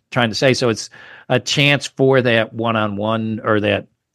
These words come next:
two-on-one time or whatever, a chance for, um, individual, uh, time. And so, yeah, it, and it makes sense that you, you're gonna have that because you need to be,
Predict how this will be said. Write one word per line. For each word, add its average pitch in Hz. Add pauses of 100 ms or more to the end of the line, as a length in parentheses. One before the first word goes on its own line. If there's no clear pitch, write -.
(140)
two-on-one 98
time 113
or 127
whatever, 117
a 101
chance 127
for, 107
um, 101
individual, 110 (520)
uh, 90 (360)
time. 104 (360)
And 113
so, 110
yeah, 127
it, 120
and 131
it 127
makes 127
sense 131
that -
you, 107
you're 110
gonna 104
have 127
that 107
because 101
you 107
need 110
to 110
be, 104